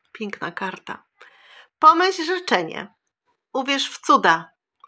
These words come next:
Otacza cię dzisiaj magia. No ale wam karty wylosowałam, no nie?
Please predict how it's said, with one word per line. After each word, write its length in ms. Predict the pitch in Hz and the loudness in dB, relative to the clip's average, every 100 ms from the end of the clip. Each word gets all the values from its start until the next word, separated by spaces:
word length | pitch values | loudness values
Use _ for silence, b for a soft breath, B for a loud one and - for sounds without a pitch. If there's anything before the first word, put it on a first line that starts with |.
| _ | _
Otacza 640 | 226 202 - 262 254 233 202 | 2 2 2 2 4 2 2
cię 220 | - 170 | -2 -8
dzisiaj 360 | 170 - 175 | -10 -12 -12
magia. 480 | 170 175 165 - - - _ _ _ - | -12 -14 -14 -16 -16 -20 _ _ _ -8
No 260 | 180 175 - | 0 0 6
ale 260 | 233 220 185 | 6 6 4
wam 240 | 175 175 | 2 2
karty 400 | 196 165 - 165 | 0 0 -4 -12
wylosowałam, 720 | 165 147 - 170 156 160 170 | -10 -12 -10 -10 -2 -2 -2
no 120 | 170 170 | -6 -4
nie? 380 | 190 269 302 | 2 2 2